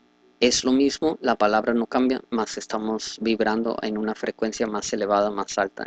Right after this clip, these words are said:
Es el octavo, la misma nota, diferente sonido. Mismo Dios, un Dios en quien somos uno. Shema Yisrael, Yahweh Eloheinu, Yahweh Ahad,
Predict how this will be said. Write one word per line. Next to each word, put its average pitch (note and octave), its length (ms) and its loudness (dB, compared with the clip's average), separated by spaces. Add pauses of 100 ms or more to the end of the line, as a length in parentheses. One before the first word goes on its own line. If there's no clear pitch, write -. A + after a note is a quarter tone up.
Es - 160 -2
el A2+ 100 0
octavo, G2+ 380 -2
la G2+ 100 -2
misma A#2 340 -4
nota, A#2+ 320 -4 (1040)
diferente A2 460 0
sonido. G#2 440 -2 (1700)
Mismo A#2 360 0
Dios, A#2 440 0 (240)
un A#2 180 2
Dios G#2+ 480 2
en A2+ 140 -2
quien G2 180 -4
somos G#2 340 -2
uno. A2 220 -4 (540)
Shema B2+ 280 4
Yisrael, G#2 500 0
Yahweh B2 520 2 (180)
Eloheinu, G#2 680 -2 (440)
Yahweh G#2 380 0
Ahad, G2 400 -2